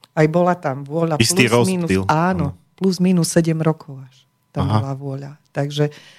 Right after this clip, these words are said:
Speaker 1: áno, aj od toho to závisí. Ale naozaj potom môže to byť aj karma,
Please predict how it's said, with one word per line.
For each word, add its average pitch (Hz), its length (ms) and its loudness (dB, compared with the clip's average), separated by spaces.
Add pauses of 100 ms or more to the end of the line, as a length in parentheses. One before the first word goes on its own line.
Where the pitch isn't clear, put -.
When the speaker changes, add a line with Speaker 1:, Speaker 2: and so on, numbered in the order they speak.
(140)
Speaker 1:
áno, 156 380 0
aj 165 200 -2
od 151 140 -4
toho 160 200 -4
to 151 140 -10
závisí. 139 600 -8
Ale 156 340 0 (720)
naozaj 165 480 2
potom 160 320 -2
môže 151 280 -6
to - 100 -10
byť 151 180 -6
aj 156 140 4
karma, 147 440 -4